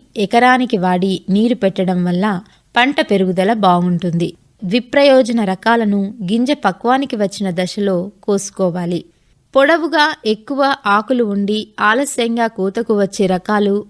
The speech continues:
అధికంగా జీర్ణమయ్యే శక్తిని కలిగి ఉంటాయి. చొప్ప తీపిదనం, కోత తర్వాత నిలిచి ఉండే ఆకుపచ్చదనం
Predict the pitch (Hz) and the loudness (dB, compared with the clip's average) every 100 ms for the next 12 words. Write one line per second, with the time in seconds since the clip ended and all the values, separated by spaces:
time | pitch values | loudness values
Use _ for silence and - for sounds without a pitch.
0 | - 196 226 277 277 277 196 190 202 233 | -2 0 0 -2 0 0 0 0 0 0
1 | 226 214 202 190 175 - 220 190 175 190 | 0 0 0 -2 -6 -4 -4 -2 -2 0
2 | 311 208 175 175 160 _ _ _ _ _ | 0 0 0 -2 -4 _ _ _ _ _
3 | _ _ - 269 262 - 262 190 - _ | _ _ 0 2 2 2 2 2 -4 _
4 | - 254 262 220 220 208 214 214 _ 220 | -4 -2 0 0 2 2 -2 -6 _ 2
5 | 226 247 254 226 214 214 208 202 196 190 | 2 2 0 0 2 0 0 -2 -2 -2
6 | - 196 196 190 190 - 185 196 285 247 | -2 0 0 0 -2 -2 -2 -2 0 -2
7 | - 208 190 190 190 | -2 -2 0 0 -2